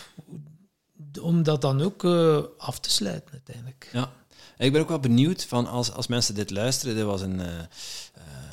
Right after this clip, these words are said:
Speaker 2: een gespreksje tussen ons, eh, waarbij we flink wat v-, re-, v-, veren in onze reet hebben gestoken.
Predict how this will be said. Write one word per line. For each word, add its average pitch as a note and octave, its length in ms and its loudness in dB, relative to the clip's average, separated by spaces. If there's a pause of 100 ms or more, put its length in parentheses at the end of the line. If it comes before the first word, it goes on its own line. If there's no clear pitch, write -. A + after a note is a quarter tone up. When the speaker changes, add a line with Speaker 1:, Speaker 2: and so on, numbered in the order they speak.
Speaker 2:
een C3 100 -14
gespreksje C3+ 400 -2
tussen A2+ 300 0
ons, C3+ 440 0
eh, F#2 60 -12 (440)
waarbij F#2+ 240 -8
we F#2 100 -6
flink - 260 -10
wat A2+ 120 -8
v-, - 280 -16
re-, A#2+ 440 -4
v-, - 100 -14 (100)
veren D3 300 2
in D3 80 0
onze C3+ 160 2
reet C3+ 200 2
hebben B2 180 -4
gestoken. B2+ 500 -4